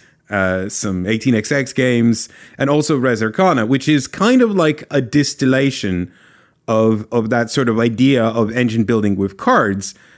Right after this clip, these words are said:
but pared down to these, like, real,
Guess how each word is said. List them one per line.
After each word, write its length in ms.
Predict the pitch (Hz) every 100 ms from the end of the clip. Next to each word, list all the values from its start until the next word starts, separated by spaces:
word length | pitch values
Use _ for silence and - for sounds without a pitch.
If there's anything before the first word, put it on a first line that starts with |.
| -
but 500 | 123 120 147 135 _
pared 500 | - 175 190 202 151
down 400 | 151 156 139 117
to 100 | -
these, 580 | 113 123 117 120 - -
like, 280 | 131 123 110
real, 840 | 113 117 156 202 202 190 175 156